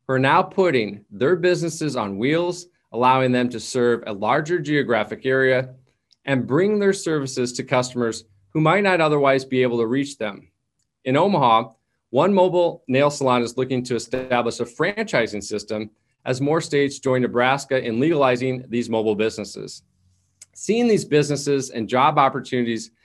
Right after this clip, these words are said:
come into existence feels like magic, but there's really no mystery behind making these changes in the law. It just takes policymakers who are willing to question the status quo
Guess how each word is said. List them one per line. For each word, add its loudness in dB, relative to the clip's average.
come 2
into 2
existence -2
feels 0
like 2
magic, -6
but -8
there's 4
really 4
no 4
mystery 0
behind 0
making 0
these -4
changes -4
in -6
the -4
law. 0
It -4
just 0
takes 0
policymakers 0
who 0
are 6
willing 2
to 4
question 0
the -2
status -2
quo -4